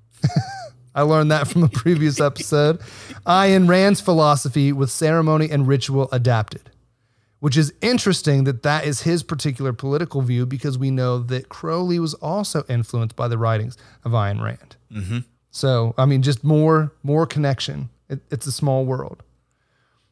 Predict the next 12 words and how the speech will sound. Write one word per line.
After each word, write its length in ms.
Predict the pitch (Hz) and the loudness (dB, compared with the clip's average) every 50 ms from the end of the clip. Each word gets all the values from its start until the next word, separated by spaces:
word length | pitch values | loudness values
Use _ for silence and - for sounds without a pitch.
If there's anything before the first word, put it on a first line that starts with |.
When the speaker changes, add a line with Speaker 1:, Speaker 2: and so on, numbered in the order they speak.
| _ _ | _ _
Speaker 1:
The 80 | 151 135 | -4 -2
Satanic 560 | - 185 170 135 - 190 190 180 170 147 - | 0 0 0 2 2 2 2 2 0 0 0
Temple 400 | - 190 196 151 185 190 190 175 | 0 0 0 0 0 -2 -2 0
says 240 | - - 175 160 143 | 2 2 2 2 2
that 100 | 151 131 | 0 0
they 140 | 147 143 | 2 0
fight 360 | 139 - - 160 156 151 - - | 0 2 2 0 0 0 -2 -4
secularism, 920 | - 170 165 175 170 - 185 180 180 180 180 180 151 180 185 180 175 139 | -2 -2 -2 -2 0 -2 -2 0 0 0 0 0 0 0 0 0 0 0
they 120 | 143 139 | 0 0
defend 400 | 131 139 113 - 151 147 143 127 | 0 -2 -2 0 0 0 2 2
reproductive 640 | 139 127 - - 127 120 139 147 131 - 165 131 143 | 0 0 0 -2 0 0 0 0 0 -2 -2 0 2
rights, 380 | 156 151 151 156 147 - - | 2 2 2 0 -4 -8 -16